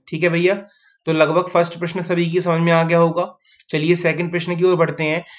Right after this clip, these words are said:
मैं प्रश्नों के द्वारा ही आपको हर प्रकार का ग्राफ, वेन डायग्राम बनाना सिखा दूंगा, ताकि आपका कभी भी कोई क्वेश्चन गलत ही ना हो। समझ में आ गया?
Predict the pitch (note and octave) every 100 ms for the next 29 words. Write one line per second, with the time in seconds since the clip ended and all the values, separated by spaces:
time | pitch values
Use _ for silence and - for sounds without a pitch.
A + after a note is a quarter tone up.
0 | - _ E3 F#3 G#3+ B3 - F#3 F#3+ F#3+
1 | F#3 F#3 G3 G#3+ G#3+ F3+ E3 D#3+ E3+ F3
2 | F3 G#3 - D#3+ D#3+ - A3 G#3+ D#3+ A3
3 | A3 F3+ - D3+ D3+ D#3 G3 G#3 D#3 D3
4 | D3 F#3+ F#3+ C3 D3+ D3+ D#3 D#3 E3+ F#3
5 | D#3 C#3+ D#3+ G3+ F#3 D#3+ D#3+ C#3+ C3 A2
6 | F2 - - - _ D3+ D#3+ G#3+ D#3+ D3+
7 | D3+ - G3+ G3+ E3 D#3+ D#3 G3 G#3 E3+
8 | F3+ E3+ D#3 D3 G3+ G#3 D#3 D#3 D3+ E3+
9 | D#3 D3+ D3 D3 E3 D#3+ E3+ E3 E3 G#3+
10 | B2